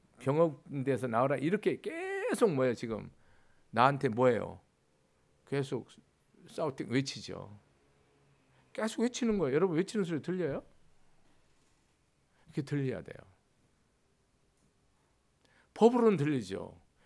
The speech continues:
육으로는 안 들리죠. 영으로, 믿음으로는 들리죠. 부처님이 너한테 뭐요?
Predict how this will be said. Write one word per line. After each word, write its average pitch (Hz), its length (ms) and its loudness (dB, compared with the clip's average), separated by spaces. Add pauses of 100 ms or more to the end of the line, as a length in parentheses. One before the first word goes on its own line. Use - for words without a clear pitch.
(100)
육으로는 208 500 0
안 95 140 -8
들리죠. 90 340 -12 (4000)
영으로, 196 480 6
믿음으로는 190 680 4
들리죠. 104 640 0 (1200)
부처님이 165 480 -2
너한테 139 440 0
뭐요? 123 440 -2